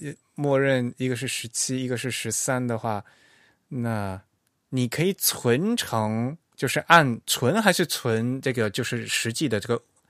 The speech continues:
point 的数值嘛，但是它可以把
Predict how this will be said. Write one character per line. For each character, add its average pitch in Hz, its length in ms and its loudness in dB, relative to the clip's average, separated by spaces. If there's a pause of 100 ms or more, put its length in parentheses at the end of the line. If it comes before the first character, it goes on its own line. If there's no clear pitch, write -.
(220)
point 156 240 6
的 92 160 -2
数 139 200 0
值 - 220 -6
嘛， 107 160 0
但 147 120 4
是 - 100 0
它 135 140 6
可 - 140 0
以 127 160 0 (340)
把 107 240 4